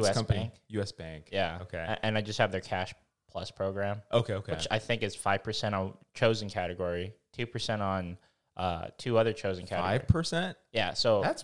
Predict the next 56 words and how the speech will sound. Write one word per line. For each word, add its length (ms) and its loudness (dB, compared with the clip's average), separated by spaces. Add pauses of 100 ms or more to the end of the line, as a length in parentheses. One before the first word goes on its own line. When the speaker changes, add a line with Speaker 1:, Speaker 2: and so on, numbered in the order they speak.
(140)
Speaker 2:
pretty 260 -2
good. 640 -4
Speaker 1:
Yeah. 280 2 (260)
It's, 300 -6 (180)
no, 280 -4
is 140 -12
it 100 -20
five? 200 -20
Yeah, 140 0
it's 100 -4
five 200 4
percent, 300 -4
I 60 -4
think. 320 -10
Speaker 2:
I, 100 -4 (300)
wow. 500 -6 (160)
Speaker 1:
So 160 6
I, 260 6
I 60 0
choose 220 -4
five 160 2
percent 240 -4
on 120 -2
gas 260 -2
stations. 580 -14 (320)
Speaker 2:
Okay. 360 -4
Speaker 1:
Or, 120 4
or 160 4
grocery 360 -2
stores, 160 -12
just 140 -2
one 100 6
or 60 -2
the 80 0
other. 320 -6
Speaker 2:
Okay. 340 -2 (100)
Speaker 1:
And 80 -2
then 100 2
I 60 0
have 180 0
two 120 -10
percent 380 -2
back 240 -2
on, 260 0
um, 420 -6 (840)
I 60 -16
think 140 -14
it's, 100 -10
like, 220 -2
uh, 300 -2
department 400 0
stores 300 0
'cause 120 0
I 40 4
work 180 0
at 120 -8